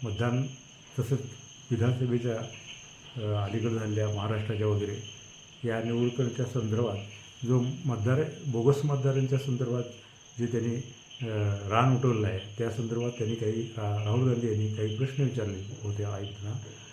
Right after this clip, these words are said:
आणि त्यावर आजची ही पत्रकार परिषद होती.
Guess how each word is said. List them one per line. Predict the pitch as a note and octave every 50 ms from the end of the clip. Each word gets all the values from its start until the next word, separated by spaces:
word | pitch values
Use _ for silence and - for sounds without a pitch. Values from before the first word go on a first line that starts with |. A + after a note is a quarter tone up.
| - - - - -
आणि | B2 A2+ G#2
त्यावर | A2+ A#2 A#2+ B2+ B2+ B2+ D#3 - - - - - - - - - - - - -
आजची | B2 G#2 - C#3
ही | A2+ G#2 G#2 - B2
पत्रकार | - A2+ G#2+ G#2+ A2 G#2+
परिषद | G2+ G#2 G#2 G#2 A#2+ A2
होती. | G2 G2 G2 G#2 A#2 C#3 D#3